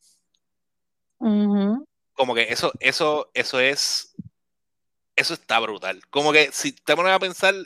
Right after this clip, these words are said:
Speaker 2: en el nivel de, de lo mal que está eso, como que eso, eso es horrible. Ella lo drogó y lo pensaba tener al drogado por ahí para abajo.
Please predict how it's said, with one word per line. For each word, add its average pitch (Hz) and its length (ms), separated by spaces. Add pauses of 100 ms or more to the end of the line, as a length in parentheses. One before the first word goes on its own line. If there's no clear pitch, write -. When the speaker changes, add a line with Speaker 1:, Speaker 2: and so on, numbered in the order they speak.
Speaker 2:
en 139 240
el 131 200
nivel 127 360
de, 175 260
de 131 200
lo 117 180
mal 127 460
que 127 100
está 131 400
eso, 104 320 (140)
como 117 220
que 101 240 (1300)
eso, - 160 (180)
eso - 140
es - 100
horrible. 107 680
Ella 151 200
lo 135 180
drogó 117 480
y 110 100
lo 110 140
pensaba 104 420
tener 123 200
al 143 160
drogado 151 400
por 175 140
ahí 139 80
para 113 160
abajo. 127 340